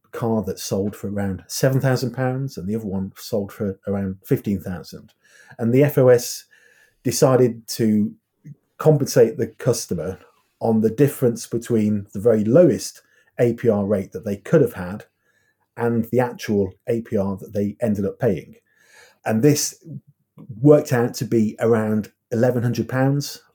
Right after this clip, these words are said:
on a seven or eight thousand pound car. So I would say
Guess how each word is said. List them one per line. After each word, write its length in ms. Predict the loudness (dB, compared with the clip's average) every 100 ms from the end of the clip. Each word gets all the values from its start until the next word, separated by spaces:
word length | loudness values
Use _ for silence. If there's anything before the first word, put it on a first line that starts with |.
| -6
on 360 | -2 -2 -4 -6
a 60 |
seven 300 | -4 -4 -2
or 100 | -2
eight 200 | -2 -4 _ -10
thousand 320 | -8 -6 -8
pound 260 | -6 -6
car. 300 | -4 -4 -4 _ _ _ _ -16
So 540 | 0 4 6 4 0 -4
I 120 | 0
would 140 | 0 0
say 320 | 2 2 2